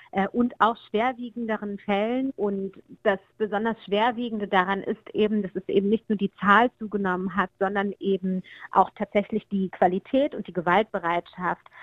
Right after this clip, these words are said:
ähm, wie viele Betroffene berichten, eben auch noch mal stärker geworden ist. Und all das zeichnet sich eben auch ab an den, ähm,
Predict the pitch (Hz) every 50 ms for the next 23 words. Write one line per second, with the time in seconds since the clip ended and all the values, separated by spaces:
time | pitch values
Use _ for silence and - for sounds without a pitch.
0 | - - _ - 185 185 185 190 165 180 175 190 208 202 - - - 254 240 196
1 | 202 - - 196 185 - 196 180 165 180 170 175 175 - - - 180 - - 175
2 | 175 - - 165 - - 180 - 175 160 - - - 165 160 - 175 160 - 156
3 | 160 160 151 151 147 135 - - - 175 - - 202 240 262 247 220 202 226 269
4 | - _ _ _ _ _ _ _ _ - 196 196 - 247 220 - 226 - - -
5 | 208 196 196 - - 175 208 233 240 - - - - 208 247 - - - 190 208
6 | 208 202 196 196 190 190 - - - 185 180 175 180 175 175 180